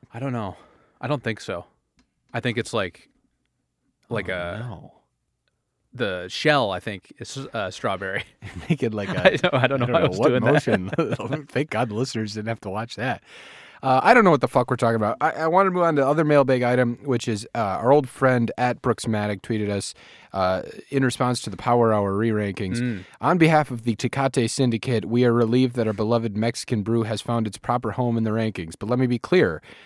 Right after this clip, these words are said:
Speaker 2: the Syndicate will never forget the hate Griping Joe Glockstock launched our way. Forgiven, but not forgotten." Um, yeah, I, well, another thing <laughs> I'll say is I, I griped a lot about it. I think it was because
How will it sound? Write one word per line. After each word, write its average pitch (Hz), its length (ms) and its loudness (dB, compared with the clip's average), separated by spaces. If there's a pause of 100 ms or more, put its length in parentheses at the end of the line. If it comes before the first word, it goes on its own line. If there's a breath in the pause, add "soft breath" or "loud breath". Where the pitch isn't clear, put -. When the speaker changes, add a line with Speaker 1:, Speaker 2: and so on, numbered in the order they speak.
(120)
Speaker 2:
the 104 60 -10
Syndicate 120 340 0
will 110 100 0
never 120 260 0
forget 123 400 0
the 95 100 -6
hate 107 420 -4
Griping 107 520 -2
Joe 113 180 2
Glockstock 101 680 -2
launched 98 340 -6
our 90 140 -4
way. 92 340 -8
Forgiven, 110 540 0
but 90 160 -8
not 92 200 -6
forgotten." 90 540 -10 (640 soft breath)
Um, 135 480 4 (140)
yeah, - 260 -10 (180)
I, - 100 -10 (260)
well, 190 220 -4
another 170 340 2
thing 147 220 4
<laughs> 117 40 2
I'll 151 140 4
say 143 500 4
is 123 420 0
I, - 100 -12 (200)
I 135 80 -2
griped 139 320 4
a 151 60 -2
lot 131 180 4
about 113 300 2
it. - 260 -2 (320 soft breath)
I - 80 -6
think 139 260 2
it 151 40 0
was 135 180 0
because 127 520 -4